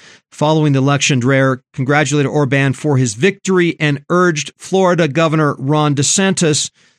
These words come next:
to look to him for inspiration. All right. Well, and we have,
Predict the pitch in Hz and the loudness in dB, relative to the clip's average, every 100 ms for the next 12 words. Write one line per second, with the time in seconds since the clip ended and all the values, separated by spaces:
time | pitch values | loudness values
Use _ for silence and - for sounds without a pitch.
0 | _ _ _ _ _ - 175 165 185 - | _ _ _ _ _ -2 2 2 0 0
1 | 170 147 151 139 143 151 139 135 - - | 2 2 2 0 -2 0 0 0 -2 -2
2 | 143 143 143 - 101 - - _ _ _ | 2 2 2 0 -4 -10 -20 _ _ _
3 | _ _ _ _ _ - 123 95 85 _ | _ _ _ _ _ -8 -6 -6 -8 _
4 | _ _ _ - - - 202 220 233 240 | _ _ _ -20 -20 -4 2 2 4 4
5 | 311 277 156 | 4 2 0